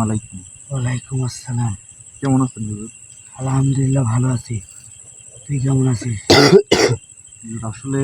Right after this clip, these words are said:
Speaker 1: যে খুব একটা ভালো আছি, এটা আসলে বলতে পারতেছি না। আসলে আমি, আমিও আসলে একটু অসুস্থ।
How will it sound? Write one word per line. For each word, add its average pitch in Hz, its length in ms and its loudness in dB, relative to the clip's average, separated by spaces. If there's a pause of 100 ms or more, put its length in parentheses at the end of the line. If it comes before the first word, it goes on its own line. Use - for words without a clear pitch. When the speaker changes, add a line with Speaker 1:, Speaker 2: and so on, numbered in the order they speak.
(120)
Speaker 1:
যে 123 80 -2 (120)
খুব 123 140 -6 (100)
একটা - 160 -10 (100)
ভালো 110 160 -4 (100)
আছি, 123 220 -6 (180)
এটা 107 220 -10
আসলে 113 200 -12 (120)
বলতে 104 220 -8
পারতেছি 101 480 -14
না। 98 60 -12 (140)
আসলে 107 340 -10 (800)
আমি, 110 180 -2 (760)
আমিও 127 280 0 (100)
আসলে 123 240 -6
একটু - 220 -12
অসুস্থ। - 280 -16